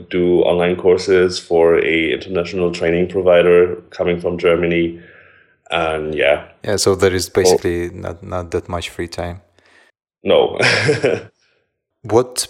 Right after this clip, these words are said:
Speaker 2: books or talks do you think shaped you as an engineer?
Speaker 1: <clears throat> Oh, there's, there's a bunch of, of great things. So I think the very first book that, that shaped a lot of, of what I,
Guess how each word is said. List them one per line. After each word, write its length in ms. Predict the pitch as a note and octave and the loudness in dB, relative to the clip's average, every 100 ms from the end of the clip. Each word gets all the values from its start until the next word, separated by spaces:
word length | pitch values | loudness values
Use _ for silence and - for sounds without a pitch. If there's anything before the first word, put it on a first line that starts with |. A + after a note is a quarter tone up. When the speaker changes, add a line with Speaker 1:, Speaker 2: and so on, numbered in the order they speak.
| - | -2
Speaker 2:
books 320 | A#2 C3 - | 0 0 -2
or 60 | |
talks 360 | A#2+ A#2 B2 - | 0 0 0 0
do 120 | G#2+ | 0
you 60 | G#2 | 0
think 200 | A2 G2+ | 0 -2
shaped 460 | - G#2 G#2 - - | 0 0 0 -2 -2
you 260 | G2 F#2+ | 0 0
as 160 | F#2+ F2 | -2 -4
an 100 | F#2 | -4
engineer? 520 | F2+ E2+ F2+ F2 F2+ - _ _ _ _ _ _ _ _ | -6 -8 -8 -8 -10 -16 _ _ _ _ _ _ _ _
Speaker 1:
<clears throat> 600 | E3 - E3+ A#2 F#2 C2+ G#2 | -6 -2 -2 -2 -4 -8 -4
Oh, 160 | G#2+ F#2+ | -2 0
there's, 380 | G2+ G2+ G2+ - | 0 0 -4 -4
there's 220 | F#2+ - | -4 -4
a 40 | |
bunch 320 | E2 F#2+ G2 | -4 -4 -4
of, 260 | F#2+ - - | -8 -8 -12
of 200 | - - | -14 -4
great 300 | - F2 - | 0 0 -2
things. 240 | G#2 F#2+ - | -6 -6 2
So 280 | A2+ A2 - - _ _ _ _ | 2 2 -4 -18 _ _ _ _
I 60 | A2 | -6
think 220 | C3+ D3 | -4 -2
the 100 | B2+ | 2
very 280 | G#2+ A#2+ B2+ | 4 4 4
first 580 | - - A2+ A2 - - | 0 0 2 2 -2 -4
book 220 | A2+ A#2 | -4 2
that, 360 | G2+ F2+ - - | 2 2 -2 -4
that 160 | F2+ | -4
shaped 520 | - G#2 G2+ - - _ - | -2 0 0 -2 -20 _ -4
a 80 | F2 | 0
lot 260 | F2 F2 | 2 4
of, 340 | F2 E2+ - - | 4 2 -8 -4
of 300 | C2+ F#2 - | -2 -2 -2
what 180 | E2+ F#2 | 2 4
I, 380 | F#2 F2 E2+ E2 | 4 4 0 -4